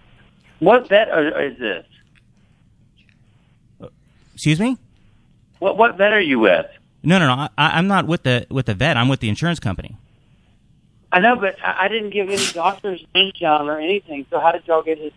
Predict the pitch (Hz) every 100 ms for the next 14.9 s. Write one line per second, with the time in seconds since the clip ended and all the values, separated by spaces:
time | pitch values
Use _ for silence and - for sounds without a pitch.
0 | - 180 139 - _ - - 160 196 190
1 | 170 120 156 170 - - - 123 - 165
2 | 139 - 156 135 127 113 107 170 101 -
3 | - _ _ _ _ - 110 113 113 -
4 | 131 113 113 139 139 104 120 110 104 110
5 | 120 131 127 113 120 123 110 113 98 113
6 | 110 117 127 151 127 104 92 98 - _
7 | _ - - _ _ _ _ _ _ _
8 | _ _ _ _ _ 170 175 190 185 175
9 | 185 180 202 190 175 160 160 - 147 156
10 | 156 160 165 165 156 156 147 147 151 143
11 | 147 160 180 185 185 - 196 196 214 226
12 | _ _ _ _ 139 185 190 - 156 180
13 | 147 156 156 175 170 175 170 - 131 -
14 | 147 127 - 180 160 127 123 -